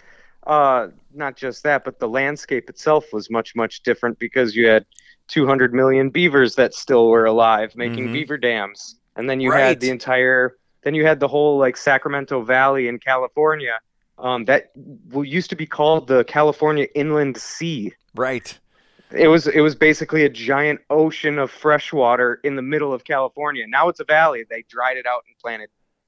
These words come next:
Speaker 1: crops there. You know, you, you're talking about, like,
Speaker 2: Same with,
Speaker 1: the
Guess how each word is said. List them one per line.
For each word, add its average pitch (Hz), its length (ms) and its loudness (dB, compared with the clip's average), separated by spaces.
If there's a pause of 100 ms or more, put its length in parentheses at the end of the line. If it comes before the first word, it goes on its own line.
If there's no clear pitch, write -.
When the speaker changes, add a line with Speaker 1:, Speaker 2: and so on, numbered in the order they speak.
(240)
Speaker 1:
crops 147 400 0
there. 98 360 -10
You 131 120 -10
know, 127 120 -4
you, 139 220 -8
you're 143 240 -6
talking 143 380 0
about, 135 280 2
like, 123 260 -2 (120)
Speaker 2:
Same 165 160 -6
with, 143 160 -10
Speaker 1:
the 143 100 6